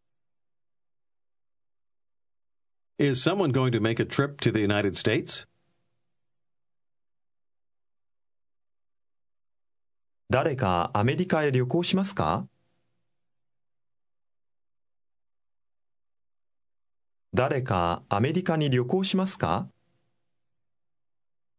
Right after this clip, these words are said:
Speaker 1: Who is going to the United States? Use nga with who.
Speaker 2: 誰がアメリカへ行きますか？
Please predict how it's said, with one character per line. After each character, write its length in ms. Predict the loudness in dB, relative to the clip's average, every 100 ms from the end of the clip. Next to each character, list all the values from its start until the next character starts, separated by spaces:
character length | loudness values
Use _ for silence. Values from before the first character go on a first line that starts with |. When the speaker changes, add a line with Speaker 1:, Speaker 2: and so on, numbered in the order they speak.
| _ _ _ _ _ _ _ _ _ _ _ _ _ _ _ _ _ _ _ _ _ _ _ _ _ _ _ _ _ 0
Speaker 1:
Who 160 | 0
is 120 | 0
going 340 | 0 0 0 0
to 140 | 0
the 80 | 0
United 360 | 2 0 0 0
States? 600 | 0 0 -2 -4 -8 -8 _ _ _ 0
Use 320 | 2 0 -2 0
nga 380 | 0 0 -2 -10 _ _ -2
with 300 | -2 -2 -2
who. 320 | 0 0 -6 _ _ _ _ _ _ _ _ _ _ _ _ _ _ _ _ _ _ _ _ _ _ _ _ _ _ _ _ _ _ _ _ _ _ _ _ _ _ _ _ _ _ 0
Speaker 2:
誰 320 | 2 2 2
が 320 | 2 2 0
ア 100 | 0
メ 100 | 0
リ 100 | 0
カ 180 | 0 0
へ 40 | 0
行 100 | 0
き 80 |
ま 120 | 0 0
す 100 | -2
か？ 300 | -2 -2